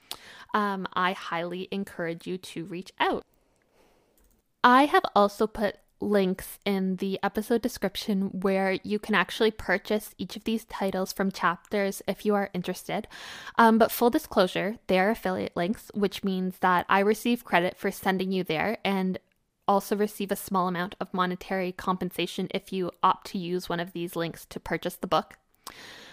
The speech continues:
As an alternative, I would also highly recommend checking out any of these titles at your public library,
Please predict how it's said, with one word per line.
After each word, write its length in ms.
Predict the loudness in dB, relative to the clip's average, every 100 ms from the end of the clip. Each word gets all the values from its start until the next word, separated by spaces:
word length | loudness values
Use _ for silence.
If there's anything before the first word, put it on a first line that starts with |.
| -4
As 220 | 2 4 4
an 80 |
alternative, 560 | 0 2 0 4 2 2 6
I 180 | 6 6
would 160 | 4
also 360 | 8 8 8 4
highly 340 | 6 4 4
recommend 580 | 2 0 0 0 0 -4 -4
checking 400 | 0 0 2 0
out 80 | 0
any 220 | 0 0
of 60 |
these 200 | -2 -6
titles 460 | -2 2 2 0 0 2
at 180 | 2 2
your 600 | 0 2 2 0 0 -4 -8 _ -6
public 320 | -2 -2 2
library, 540 | 4 4 4 2 2